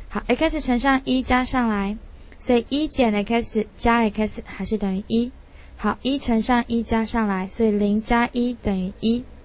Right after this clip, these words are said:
好，那我们就可以得到我们的三阶行列式，就是一一x、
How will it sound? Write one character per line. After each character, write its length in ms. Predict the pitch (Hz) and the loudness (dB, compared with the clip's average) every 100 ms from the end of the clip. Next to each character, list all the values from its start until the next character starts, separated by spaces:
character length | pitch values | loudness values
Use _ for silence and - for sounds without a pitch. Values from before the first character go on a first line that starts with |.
| - - - - | -18 -16 -16 -12
好， 140 | - 214 | -6 0
那 100 | 240 | 4
我 60 | 226 | 4
们 100 | 214 | 4
就 140 | 233 | 2
可 120 | 226 | 4
以 80 | 220 | 2
得 140 | 208 208 | 2 2
到 160 | 233 | 2
我 60 | 208 | 2
们 100 | 190 | -2
的 80 | 202 | -4
三 240 | - 233 | 0 2
阶 200 | 233 247 | 2 0
行 240 | 208 196 214 | 0 0 2
列 120 | 220 | 2
式， 240 | - 214 | 2 0
就 140 | 202 202 | 0 -2
是 220 | - 202 | -2 -4
一 240 | 226 240 - | -2 -2 -2
一 220 | 247 - | -4 -2
x、 520 | 196 - 214 - 196 | -4 -2 -2 -2 -4